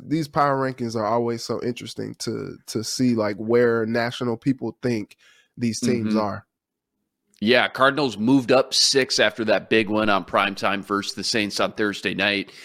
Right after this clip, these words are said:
Speaker 2: It notes forty-eight percent of the targets from Kyler went to DeAndre Hopkins. It's just clear how much they missed their wide receiver one in that offense because he still is in his prime when healthy.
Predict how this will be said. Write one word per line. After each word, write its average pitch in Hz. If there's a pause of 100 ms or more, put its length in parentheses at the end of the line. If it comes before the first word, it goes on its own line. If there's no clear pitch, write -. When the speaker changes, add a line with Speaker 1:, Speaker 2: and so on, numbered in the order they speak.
Speaker 2:
It 120
notes 117
forty-eight 151
percent 127
of 120
the 101
targets 120
from 131
Kyler 143
went 110
to 117
DeAndre 98
Hopkins. 104 (280)
It's -
just 110
clear 110
how 120
much 113
they 101
missed 98
their 98
wide 95
receiver 92
one 98
in 90
that 87
offense 92
because 104
he 135
still 147
is 120
in 127
his 135
prime 123
when 110
healthy. 101